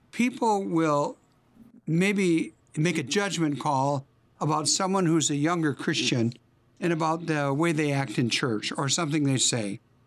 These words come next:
or the way they dress or whatever might be their perception. And instead of looking at it as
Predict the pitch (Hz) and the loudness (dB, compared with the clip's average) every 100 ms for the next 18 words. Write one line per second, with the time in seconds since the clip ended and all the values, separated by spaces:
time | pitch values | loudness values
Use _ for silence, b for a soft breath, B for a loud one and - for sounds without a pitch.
0 | 190 175 175 165 165 127 117 104 - - | -4 0 2 2 2 0 -2 -2 -2 0
1 | - 143 131 - 170 165 131 123 127 - | 0 0 0 -2 0 0 0 0 -2 -4
2 | 131 135 147 156 135 117 139 135 135 113 | -2 0 -2 0 0 2 2 2 0 -2
3 | - 135 - 117 101 - _ _ 185 170 | 0 -2 -2 -2 -2 -4 _ _ -2 0
4 | 165 165 208 - 185 147 - 262 254 175 | 0 -2 -4 -2 0 0 0 0 0 0
5 | 180 180 180 160 151 143 - - 147 131 | -2 0 0 0 0 -2 -4 -4 -2 0
6 | 127 123 - | 0 0 -2